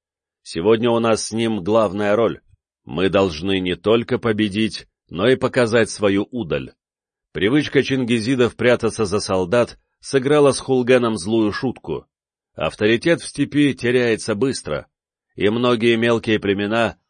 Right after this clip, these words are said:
будут искать союза с куманами. Дело не только в воинской доблести, но и в драконовской политике монголов,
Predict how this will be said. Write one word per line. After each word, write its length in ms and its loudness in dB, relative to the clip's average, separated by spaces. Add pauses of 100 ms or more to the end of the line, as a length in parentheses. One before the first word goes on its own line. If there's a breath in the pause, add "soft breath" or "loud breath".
(120)
будут 360 2
искать 380 0
союза 440 0
с 80 -8
куманами. 640 -4 (540)
Дело 420 2
не 160 0
только 420 4
в 120 -4
воинской 520 2
доблести, 640 0
но 240 0
и 20 2
в 80 -2
драконовской 680 0
политике 580 -2
монголов, 760 2